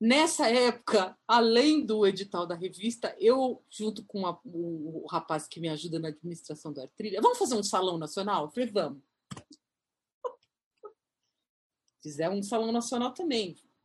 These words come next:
ao mesmo tempo da, do edital da revista. E aí a gente resolve, no salão, homenagear a Virginia Artigas, que é uma artista brasileira, que foi casada com um grande arquiteto,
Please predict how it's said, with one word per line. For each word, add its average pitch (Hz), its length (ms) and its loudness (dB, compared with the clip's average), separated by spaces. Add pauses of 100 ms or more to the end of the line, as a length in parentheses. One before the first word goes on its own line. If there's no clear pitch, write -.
(220)
ao 196 160 0
mesmo 294 340 6
tempo 349 380 0
da, 349 140 -2
do 339 100 -8
edital 320 300 -6
da 349 80 -4
revista. 294 440 -8 (560)
E 339 100 4
aí 330 200 6
a 330 40 2
gente 302 280 -2
resolve, 226 640 2
no 208 220 0
salão, 214 640 -2
homenagear 269 720 2
a 240 80 4
Virginia 262 480 -2
Artigas, 214 840 -6 (320)
que - 120 -10
é 175 40 -2
uma 180 140 -4
artista 180 400 -6
brasileira, 185 800 -4
que - 80 -20
foi 196 120 -12
casada 175 360 -10
com 185 120 -16
um 170 100 -12
grande 202 340 -2
arquiteto, 156 920 -8